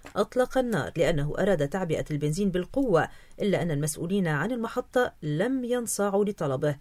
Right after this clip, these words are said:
وتداولت بعض مواقع التواصل الاجتماعي فيديو عن إشكال بعبدة.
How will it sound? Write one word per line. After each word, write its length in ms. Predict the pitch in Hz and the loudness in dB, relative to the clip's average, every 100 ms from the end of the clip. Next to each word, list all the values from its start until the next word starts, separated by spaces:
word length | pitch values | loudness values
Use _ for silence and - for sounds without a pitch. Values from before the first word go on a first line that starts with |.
| - - - | -12 -18 0
وتداولت 800 | 190 175 262 247 254 233 220 - | 4 6 6 6 4 4 0 0
بعض 220 | 156 156 | -2 0
مواقع 520 | 202 196 196 214 - 202 | 0 2 2 0 -2 -2
التواصل 440 | 202 202 214 226 | 0 -2 0 -2
الاجتماعي 720 | 202 190 - 202 196 196 233 | -4 -4 -4 -2 0 0 -2
فيديو 440 | 214 277 156 165 156 - - - | -2 0 2 0 -2 -10 -20 -16
عن 300 | - 269 294 - | -4 0 0 -2
إشكال 520 | 175 - 160 139 175 | -8 -6 -4 0 0
بعبدة. 480 | 196 135 - 123 | -2 -8 -6 -6